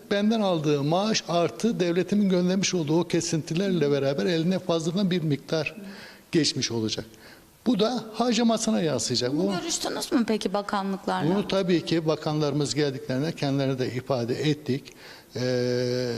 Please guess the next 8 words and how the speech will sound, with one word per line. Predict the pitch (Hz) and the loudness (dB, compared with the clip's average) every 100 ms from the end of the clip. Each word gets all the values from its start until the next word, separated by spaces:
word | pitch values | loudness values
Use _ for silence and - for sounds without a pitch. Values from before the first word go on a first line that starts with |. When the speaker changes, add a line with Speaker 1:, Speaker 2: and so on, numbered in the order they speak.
| 113 104 104 110 113 110 113 | -4 -4 -6 -10 -14 -16 -4
Speaker 1:
yani | 143 147 | -2 0
tüm | 135 - 170 | 0 0 2
bakanlarımız, | 147 - 151 143 135 127 143 - - 135 | 0 0 0 2 2 2 2 0 -4 -4
e, | 127 120 120 117 113 | -2 0 0 0 -2
söylediğimiz | - 147 135 139 131 110 | 0 0 2 0 -2 -2
bakanlarımız | 147 - 131 120 113 110 101 | -2 0 0 0 0 -2 -2
da | 151 | -4
bunu, | 135 151 156 | -2 -2 -2